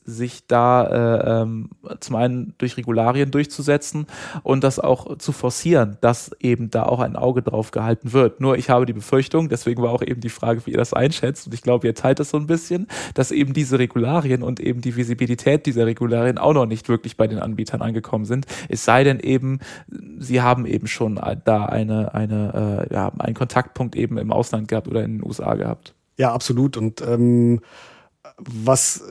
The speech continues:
Speaker 2: tatsächlich auch immer im, au-, aus Sicht der Unternehmen ein bisschen schade ist, ist, dass, äh, ich zwar durch die, äh, Gesetze dazu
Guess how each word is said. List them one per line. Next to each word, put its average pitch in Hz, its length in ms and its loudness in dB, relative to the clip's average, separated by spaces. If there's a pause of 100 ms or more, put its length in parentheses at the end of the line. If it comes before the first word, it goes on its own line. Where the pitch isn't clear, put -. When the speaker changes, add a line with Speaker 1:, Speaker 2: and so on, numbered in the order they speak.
(280)
Speaker 2:
tatsächlich 143 500 0
auch 151 280 4
immer 143 480 4 (280)
im, 131 260 2
au-, 120 240 -4
aus 127 180 0
Sicht 160 160 2
der 131 80 6
Unternehmen 123 460 6
ein 151 80 6
bisschen 135 240 0
schade 123 320 0
ist, 123 140 -2
ist, 139 160 -4
dass, - 220 -2
äh, 120 380 0
ich 120 100 -8
zwar 135 380 2
durch - 360 -4
die, 143 140 4
äh, 139 640 2
Gesetze 143 400 2
dazu 131 400 0